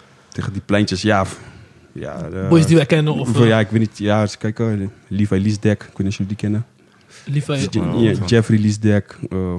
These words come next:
Speaker 1: pff, Emmanuel Leo Gonzalez. Ja, heel veel jongens, zeg maar, in die tijd.
Speaker 2: Mhm.
Speaker 1: Heb ik, eh, ja, Gerald Muntslag. Zeg maar, allemaal jongens die ook of-, nu, ja, nu ook een beetje vriendenteams, eh, spelen of zijn gestopt. En die hebben ook vroeger altijd, die ook hoofdklasse en zo gespeeld,
Speaker 3: Oké.
Speaker 1: eerste klasse. Dus,
Speaker 3: Ja.
Speaker 1: eh,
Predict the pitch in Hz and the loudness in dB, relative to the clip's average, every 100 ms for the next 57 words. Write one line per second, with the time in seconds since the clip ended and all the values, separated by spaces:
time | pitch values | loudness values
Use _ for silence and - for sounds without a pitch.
0 | - - - - _ - 98 98 104 98 | -10 -16 -20 -20 _ -8 -2 0 2 2
1 | 98 98 101 95 101 95 95 - - _ | 0 -2 -2 -2 -2 -2 -4 -6 -16 _
2 | _ _ _ _ _ _ _ - 67 - | _ _ _ _ _ _ _ -10 -10 -12
3 | - _ _ _ _ _ _ _ 92 87 | -18 _ _ _ _ _ _ _ -6 -4
4 | 85 85 92 - - - 71 76 - 64 | -4 -6 -10 -14 -14 -12 -10 -12 -12 -14
5 | - - - 131 107 90 - 73 95 92 | -16 -20 -12 -10 -8 -10 -10 -12 -10 -6
6 | 85 101 98 90 95 - 90 - - 110 | -4 -2 -2 0 -2 -2 -4 -6 -2 0
7 | 110 113 120 107 110 107 101 110 110 101 | 2 4 4 2 0 -2 -8 -4 -2 -4
8 | - _ _ 92 98 107 107 104 101 95 | -8 _ _ -4 -2 -2 -2 -6 -6 -6
9 | 107 _ _ 117 107 104 117 101 95 113 | -8 _ _ 0 0 0 -2 -2 -4 -6
10 | 107 104 104 - - - - 101 101 92 | -6 -6 -8 -14 -20 -18 -4 0 0 0
11 | 98 95 - 104 90 90 90 92 92 71 | 0 -2 -2 0 0 -2 -2 -4 -4 -6
12 | 82 - 101 98 - 95 98 92 92 90 | -8 -10 -6 -6 -6 -2 -2 -2 -2 -2
13 | 80 87 - 98 92 92 - 87 82 80 | -2 -6 -6 -6 -6 -6 -6 -8 -10 -10
14 | - 82 76 | -10 -6 -6